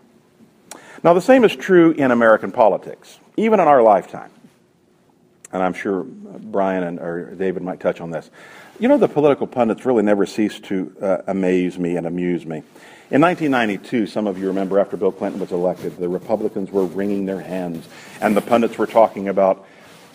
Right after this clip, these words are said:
I just, this language, I'm so tired of it. I think I'm gonna scream. We're entering the age of a permanent Democratic majority. A permanent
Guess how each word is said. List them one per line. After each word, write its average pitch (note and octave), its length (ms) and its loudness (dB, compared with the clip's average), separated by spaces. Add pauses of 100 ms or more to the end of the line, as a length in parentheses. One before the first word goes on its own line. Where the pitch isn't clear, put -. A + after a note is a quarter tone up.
(360)
I A2 100 -10
just, - 360 -14
this A2 200 -6
language, G#2+ 540 0 (460)
I'm A2+ 160 -4
so - 360 2
tired F#2 400 2
of C2 140 -10
it. - 60 -20 (140)
I - 40 -20
think A#2+ 140 -12
I'm G#2 80 -6
gonna F2 120 -4
scream. A2+ 400 -4 (1000)
We're C#3 160 -2
entering F#3+ 300 4
the D#3+ 120 2
age D3 320 6
of A#2+ 140 2
a G#2+ 80 2
permanent F3 720 2
Democratic B2 640 -4
majority. F2+ 400 -18 (1080)
A - 60 -20 (140)
permanent C3+ 500 -6